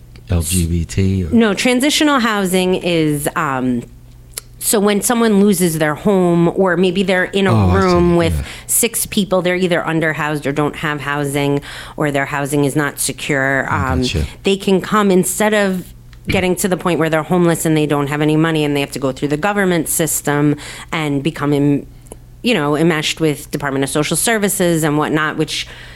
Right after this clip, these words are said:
Speaker 2: you know, has a lot of requirements and things you have to go through.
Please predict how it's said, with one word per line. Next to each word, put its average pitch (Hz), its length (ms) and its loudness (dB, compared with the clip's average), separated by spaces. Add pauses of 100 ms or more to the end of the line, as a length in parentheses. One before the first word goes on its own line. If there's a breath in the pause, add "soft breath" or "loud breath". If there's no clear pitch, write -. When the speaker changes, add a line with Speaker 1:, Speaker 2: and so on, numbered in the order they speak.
(140)
Speaker 2:
you 202 80 2
know, 165 80 2
has 160 140 -2
a 156 80 0
lot 143 180 0
of 143 80 -2
requirements 151 640 -2
and 147 140 0
things 143 280 0
you 139 60 -2
have 139 160 -4
to - 80 -10
go 139 200 0
through. 139 420 -2